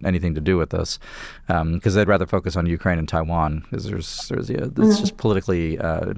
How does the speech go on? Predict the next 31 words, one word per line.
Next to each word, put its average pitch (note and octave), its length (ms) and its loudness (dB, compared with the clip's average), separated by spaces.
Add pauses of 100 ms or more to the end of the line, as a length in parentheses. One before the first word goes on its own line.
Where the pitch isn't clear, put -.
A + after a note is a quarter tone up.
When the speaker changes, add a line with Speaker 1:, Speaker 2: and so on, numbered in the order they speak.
(280)
Speaker 1:
politically G#2 300 0
more E2+ 160 0
feasible. E2+ 440 -2 (680)
Uh, G#2+ 300 6
but, A#2 300 2
but B2+ 100 0 (140)
look, C#3 180 4
you B2 60 6
know, A#2 60 6
the, G#2 120 0
the, A2+ 220 2
the G#2+ 120 0
credible C#3 600 4
conversations, F2 960 -2 (120)
well, B2+ 280 6
let D3 160 2
me D#3 80 2
describe A2 320 2
the F#2+ 80 0
non-credible F2 680 0
conversations F2 640 -4
first, - 300 -4
'cause - 100 -14
I F#2 60 2
think G#2+ 180 0
it's F#2 140 -2
worth E2+ 220 0
contrasting. F#2 760 -4
The A2 140 2
non-credible A#2 880 2
conversations E2+ 880 -2